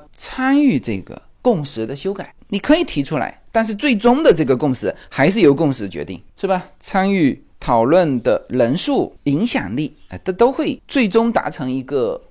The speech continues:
不断前进的、不断修正的一个社会秩序。而无论是作为个人还是群体，都是顺着这个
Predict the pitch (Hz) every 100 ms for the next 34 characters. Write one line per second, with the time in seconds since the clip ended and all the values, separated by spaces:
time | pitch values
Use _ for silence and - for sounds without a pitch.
0 | - - 208 262 220 160 143 - 127 147
1 | 175 247 202 139 117 104 151 208 185 -
2 | 208 214 269 151 - - 139 143 - 143
3 | 123 - 98 - - - 131 143 190 202
4 | - - 156 269 302 247 226 190 185 233
5 | 185 123 101 113 135 - - - 185 208
6 | - 156 226 160 - _ _ 220 208 220
7 | - 185 - - 277 240 139 113 95 104
8 | - 92